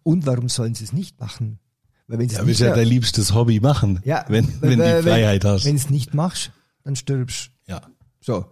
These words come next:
Speaker 1: dann ist kein Lebenssinn mehr da,
Speaker 2: Genau.
Speaker 1: Ende der Vorstellung. Eben. Und so, so, solang, solang das Spaß macht, und das macht's ja auch, warum soll es jetzt nach vierzig oder nach fünfzig Jahren keinen Spaß mehr machen?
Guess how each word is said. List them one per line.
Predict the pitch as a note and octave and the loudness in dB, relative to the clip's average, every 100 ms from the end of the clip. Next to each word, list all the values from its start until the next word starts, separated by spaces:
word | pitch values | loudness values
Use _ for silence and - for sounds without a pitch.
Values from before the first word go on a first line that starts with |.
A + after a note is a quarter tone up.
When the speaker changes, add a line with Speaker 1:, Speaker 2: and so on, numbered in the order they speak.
| _ | _
Speaker 1:
dann | A#2+ | -6
ist | C3 - | -6 -2
kein | C3+ | -2
Lebenssinn | C3+ D#3+ D3+ E3 E3 | 0 -2 -2 -2 -2
mehr | D#3 | -2
da, | D3+ D3+ C3+ - | -2 -4 -6 -4
Speaker 2:
Genau. | E3+ C#3+ | -2 0
Speaker 1:
Ende | C3+ | 0
der | A#2 | -2
Vorstellung. | - A2 - A2 G#2+ G#2+ - - - | -4 -6 -6 -6 -6 -8 -16 -20 -4
Eben. | D3+ C3+ - _ | -2 -2 -6 _
Und | C#3+ C3 | -16 -10
so, | - F#3+ | -6 -4
so, | C3+ F3+ D#3+ | -2 -2 -4
solang, | - E3+ D#3 F3 F#3+ F#3 - - | -4 -4 -2 -4 -6 -8 -10 -8
solang | C#3 D3+ C#3+ C#3 | -4 -4 -4 -4
das | A#2+ - | -6 -8
Spaß | - D3 E3 - | -8 -6 -6 -6
macht, | E3+ E3 | -8 -8
und | C3 A2 | -14 -10
das | A#2+ | -6
macht's | B2+ B2+ - | -6 -6 -8
ja | D3+ | -6
auch, | D#3 D3 | -6 -6
warum | C3+ B2+ | -4 -4
soll | - B2+ | -4 -6
es | B2 | -6
jetzt | B2+ - | -10 -8
nach | A#2+ | -8
vierzig | - C3+ - - - | -6 -6 -8 -12 -16
oder | B2 G2 G2+ | -8 -6 -6
nach | G#2+ A2+ | -8 -10
fünfzig | - _ D3+ - - B2+ | -16 _ -20 -12 -8 -6
Jahren | A#2+ A2 B2+ A#2+ | -4 -4 -4 -4
keinen | - F#3+ | -4 -4
Spaß | E3+ - - A#2+ | -6 -8 -10 -8
mehr | |
machen? | A2+ A#2 F#3+ | -8 -8 -8